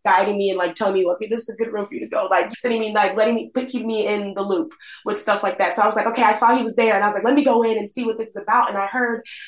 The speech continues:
I think, one of the auditions going on as soon as I walked in, and then someone made a comment like, "Oh,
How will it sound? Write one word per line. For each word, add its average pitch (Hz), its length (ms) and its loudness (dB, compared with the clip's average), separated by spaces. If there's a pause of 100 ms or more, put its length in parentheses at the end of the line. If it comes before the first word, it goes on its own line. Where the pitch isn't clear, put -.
(120)
I 214 100 2
think, 214 420 0
one 208 220 -2
of 220 80 2
the 220 60 2
auditions 208 760 0
going 208 260 4
on 196 280 6
as - 200 -4
soon 226 120 -2
as 208 80 -2
I 185 80 0
walked 190 320 2
in, 262 200 6
and 202 120 0
then 202 120 -2
someone 202 280 -2
made 190 100 -2
a 190 60 -8
comment 208 360 -2
like, 185 220 2
"Oh, 208 320 4